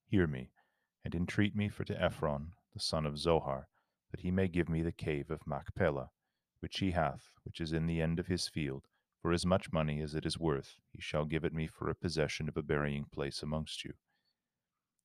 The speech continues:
And Ephron dwelt among the children of Heth. And Ephron the Hittite answered Abraham in the audience of the children of Heth,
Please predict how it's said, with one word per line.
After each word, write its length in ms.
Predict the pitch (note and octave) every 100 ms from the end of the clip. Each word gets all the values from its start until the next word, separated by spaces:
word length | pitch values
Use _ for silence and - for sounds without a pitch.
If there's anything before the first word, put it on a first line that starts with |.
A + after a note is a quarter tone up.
| -
And 100 | F#2
Ephron 340 | A2 B2+ A#2+
dwelt 320 | G2 F#2 G2+
among 260 | E2 D#2 D2
the 60 | C#2
children 380 | - D2+ C#2
of 120 | C2+ -
Heth. 260 | C#2+ C2 - _ _ _ _ _ _
And 100 | F2+ -
Ephron 380 | G2 - F#2+ F#2+
the 80 |
Hittite 440 | F2+ F2 - D2 -
answered 360 | F2 F#2+ - D2+
Abraham 480 | C#2+ C2+ C2+ C2+ D2
in 80 |
the 140 | D#2 -
audience 500 | E2 E2+ F2+ E2 -
of 100 | D2+
the 80 | E2
children 380 | - C#2+ C#2+ C#2
of 120 | -
Heth, 260 | D#2+ C2